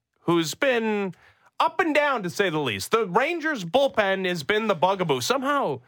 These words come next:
Aroldis Chapman gets out of an eighth inning where he gives up a rocket, <laughs> uh, but an incredible play, uh, and a double play turn behind him. Somehow,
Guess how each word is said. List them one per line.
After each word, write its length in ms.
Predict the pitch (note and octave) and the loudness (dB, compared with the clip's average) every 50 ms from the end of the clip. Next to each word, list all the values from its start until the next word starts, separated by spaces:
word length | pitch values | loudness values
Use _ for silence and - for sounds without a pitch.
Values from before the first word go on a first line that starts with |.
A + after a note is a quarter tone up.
| _ _ _ _ _ | _ _ _ _ _
Aroldis 440 | - D3 D#3 G3 G#3+ A3 F#3 E3+ - | 0 2 4 2 2 0 -2 -4 -2
Chapman 400 | - E3+ D#3+ D#3 C#3+ D3 C#3+ C3 | 0 0 0 0 0 -2 -4 -2
gets 200 | B2 C#3 C3+ - D#3+ | -2 -2 -2 0 0
out 100 | D3 C#3+ | 0 0
of 60 | C3+ | 0
an 100 | C3 B2+ | 0 0
eighth 220 | C3 C#3+ C#3+ - | -2 -2 -2 0
inning 240 | C#3+ C#3 C3+ B2+ A#2 | 0 0 2 0 0
where 120 | A#2 A#2 A#2 | 0 -2 -2
he 60 | A#2+ | -2
gives 180 | B2 C3 B2 | -2 -2 -2
up 120 | B2+ F#2 G2 | -2 0 0
a 60 | A2 | 0
rocket, 520 | G#2+ A2 B2 D3 D#3+ D#3+ - - A#2+ A#2 - - | 2 2 2 2 2 0 -2 -2 -2 -4 -4 -2
<laughs> 60 | C3 | -2
uh, 300 | C3 B2+ A#2+ G#2 - A#2 | -2 -2 -2 -2 -4 -6
but 280 | A2 F#2+ A#2 A2+ G#2+ G#2+ | -4 0 -2 0 0 0
an 200 | A2 A#2 A#2 A#2 | -2 0 -2 -2
incredible 380 | A#2 A2+ - D3+ C#3+ C3 C3 | -2 0 0 0 0 0 -2
play, 340 | A2+ - A#2+ A#2 A2+ A2+ G#2 - - - - _ - _ | 0 2 2 2 2 0 -4 -8 -12 -20 -20 _ -8 _
uh, 200 | - G#2 G#2+ A2 G#2+ | 2 2 2 2 2
and 80 | A#2 A#2+ | 0 -2
a 40 | A#2 | -2
double 260 | G#2 B2+ A#2+ A#2 A#2 | 0 0 0 0 0
play 180 | - C3+ A#2+ A2+ | 0 0 0 0
turn 520 | - - D3 D3 C3+ A#2+ A#2 A2+ G2+ - - _ | 0 0 0 0 0 -2 -4 -6 -8 -10 -6 _
behind 400 | - G2 - C#3+ E3 F3 D#3+ C3 G#2 | -2 0 0 0 0 0 0 -2 -4
him. 260 | G2 F#2+ G2 G#2+ - - | -4 -4 -6 -8 -8 -6
Somehow, 640 | - - F3 F3 F3+ D#3+ D3+ C#3+ B2+ A#2+ A#2 G2+ | -2 0 0 0 2 0 0 -2 -2 -4 -6 -8